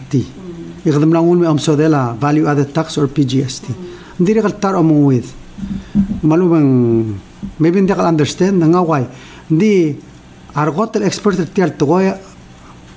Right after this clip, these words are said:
Speaker 1: hindi bala katak. Tam le Minister of Finance ra nineteen ninety-seven. Como disse, estamos na Ministra da Finance?
Speaker 2: Yeah.
Speaker 1: Ah,
Speaker 2: Ah.
Speaker 1: um presidente Ramoção. Estamos na presi-,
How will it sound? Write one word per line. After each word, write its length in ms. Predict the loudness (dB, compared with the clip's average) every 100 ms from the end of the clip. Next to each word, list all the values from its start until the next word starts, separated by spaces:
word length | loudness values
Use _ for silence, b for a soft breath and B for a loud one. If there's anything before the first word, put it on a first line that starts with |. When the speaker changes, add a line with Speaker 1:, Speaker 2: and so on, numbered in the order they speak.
| -20 -20 -20 -20 -20 -20 -20 -20 -20 -20 -18 -4
Speaker 1:
hindi 140 | 0
bala 200 | 2 0
katak. 300 | -2 -6 -6 -10 B B B B B -18 -6
Tam 180 | 0 2
le 120 | 4
Minister 420 | 4 2 2 0
of 100 | -2
Finance 480 | 0 2 2 2 2
ra 100 | 2
nineteen 420 | 2 2 0 0
ninety-seven. 720 | 2 2 0 -4 -6 -6 -8 -16 -20 -20 -20 -20 -20 -20 -20 -20 -20 -20 -20 -20 -20 -20 -20 -20 -16 -4
Como 140 | 0
disse, 160 | 2 0
estamos 200 | 2 2
na 60 |
Ministra 300 | 4 2 0
da 60 | -2
Finance? 500 | 2 2 2 0 -4 -4 -6 -6 -12 -14 -14 -12
Speaker 2:
Yeah. 260 | -12 -12 -16 -18 -8
Speaker 1:
Ah, 240 | -4 -2 4
Speaker 2:
Ah. 60 |
Speaker 1:
um 100 | 4
presidente 480 | 4 4 4 4 4
Ramoção. 540 | 2 2 2 2 0 -2 -10 B B B
Estamos 600 | -2 0 0 2 2 4
na 100 | 2
presi-, 600 | 2 2 4 2 2 -2